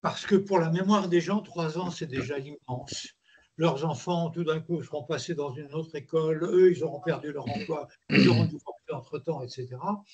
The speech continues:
Euh, les conseils municipaux auront peut-être changé et compagnie. Donc,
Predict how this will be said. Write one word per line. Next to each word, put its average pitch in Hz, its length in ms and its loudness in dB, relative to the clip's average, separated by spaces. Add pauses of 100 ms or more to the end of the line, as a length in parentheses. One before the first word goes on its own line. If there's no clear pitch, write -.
(680)
Euh, 156 140 -2
les 170 200 4
conseils 170 300 0
municipaux 156 380 0
auront 135 220 -2
peut-être - 200 -8
changé 165 440 -4
et 135 40 -8
compagnie. 143 500 -4 (680)
Donc, 202 260 4